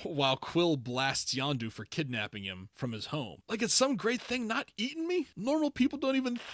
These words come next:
think about eating someone else, much less that person having to be grateful for it." Rocket, Groot, and Drax arrive in the Milano,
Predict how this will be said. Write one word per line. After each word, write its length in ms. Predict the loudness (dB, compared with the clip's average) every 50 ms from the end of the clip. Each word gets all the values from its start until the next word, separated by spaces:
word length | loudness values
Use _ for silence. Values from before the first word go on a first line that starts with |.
| -10 -2
think 260 | 2 2 4 6 6
about 300 | 6 6 6 2 2 0
eating 260 | -2 -2 0 0 2
someone 380 | 2 2 2 4 4 2 2 0
else, 260 | -2 -2 -4 -6 -4
much 220 | -4 -4 -2 0
less 140 | 0 0 0
that 160 | 0 -2 0
person 260 | 2 0 0 0 0
having 180 | 0 0 0 0
to 60 | 0
be 100 | -2 -2
grateful 400 | -2 0 2 4 4 4 2 0
for 260 | -8 -8 -10 -10 -8
it." 120 | -8 -10 -10 -10
Rocket, 440 | -6 -6 -4 -2 0 0 0 0
Groot, 320 | 0 4 6 6 6 6 4
and 120 | -2 -6
Drax 440 | -4 -4 -2 -2 -2 -2 -2 -4 -4 -4
arrive 360 | -6 -6 -2 0 0 0 0
in 80 | 0 0
the 60 | -2
Milano, 560 | -2 -4 -4 -2 -4 -4 -4 -6 -10 -10 -12